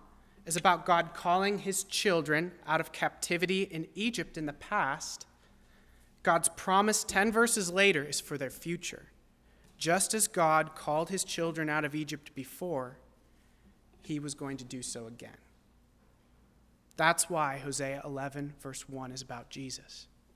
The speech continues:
Hosea was telling us that God's deliverance in the past would be played out again in the future, this time with his only begotten Son. Jesus was the first exile in a long line of exile,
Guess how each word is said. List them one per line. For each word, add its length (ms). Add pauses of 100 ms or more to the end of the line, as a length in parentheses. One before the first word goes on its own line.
(1300)
Hosea 440
was 160
telling 380
us 180
that 160
God's 300
deliverance 600
in 60
the 80
past 680 (520)
would 140
be 140
played 560 (200)
out 260
again 540
in 120
the 60
future, 580 (880)
this 200
time 540
with 160
his 160
only 220
begotten 480
Son. 480 (1000)
Jesus 440
was 140
the 80
first 460
exile 560
in 80
a 60
long 480
line 240
of 160
exile, 520